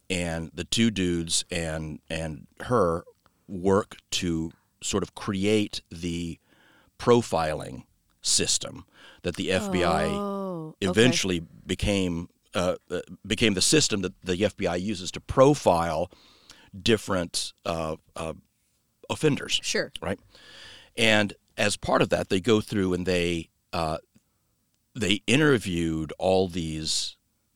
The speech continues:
Speaker 1: serial killers and serial rapists and things.
Speaker 2: Ugh.
Speaker 1: And it turned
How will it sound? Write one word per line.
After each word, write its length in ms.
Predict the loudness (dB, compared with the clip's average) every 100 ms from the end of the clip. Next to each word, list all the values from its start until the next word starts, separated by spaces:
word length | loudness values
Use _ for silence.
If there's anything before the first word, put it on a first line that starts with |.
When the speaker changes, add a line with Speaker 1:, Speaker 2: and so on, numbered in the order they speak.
| -6
Speaker 1:
serial 500 | 0 2 4 2 -2
killers 460 | -4 -4 -2 -4
and 100 | -2
serial 460 | -2 -2 -6 -12 -12
rapists 560 | -10 -10 -8 -8 -6 -10
and 100 | -12
things. 300 | -20 -18 -18 -10 -8
Speaker 2:
Ugh. 220 | -6 -8 -14 _ _ _ _ _ _ -20 -20 -18 -18 -18 -20 -18 -2
Speaker 1:
And 240 | 0 0
it 180 | -2 -6
turned 480 | -4 0 0 0 -2